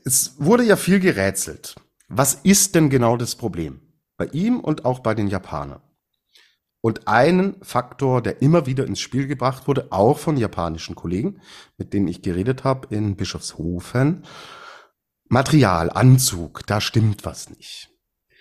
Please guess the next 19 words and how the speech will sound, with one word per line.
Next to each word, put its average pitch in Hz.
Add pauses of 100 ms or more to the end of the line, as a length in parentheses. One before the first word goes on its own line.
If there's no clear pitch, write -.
(220)
So, 101
jetzt 95
haben 147
die 175
Sakopane 127
ausgelassen, - (380)
sind -
dann 139
erstmal 127
nach 127
Hause 131
gefahren. 76 (120)
Wir 107
beide 101
haben 135
auch 180
noch 175
drüber 85
gesprochen, 78